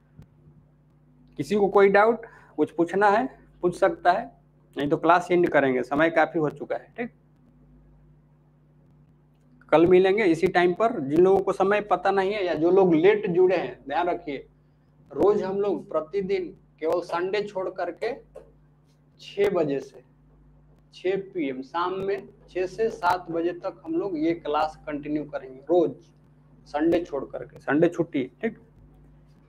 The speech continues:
पीडीएफ़ मिल सकती है, Sir एसडीएससी का question discuss कीजिए।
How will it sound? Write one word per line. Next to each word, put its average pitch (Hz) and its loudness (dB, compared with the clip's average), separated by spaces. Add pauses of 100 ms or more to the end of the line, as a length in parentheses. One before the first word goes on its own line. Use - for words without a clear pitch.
(760)
पीडीएफ़ 180 4
मिल 202 2
सकती 185 0
है, 208 0 (580)
Sir 147 4
एसडीएससी 185 2
का 190 2
question 175 0
discuss 170 -2
कीजिए। 127 -8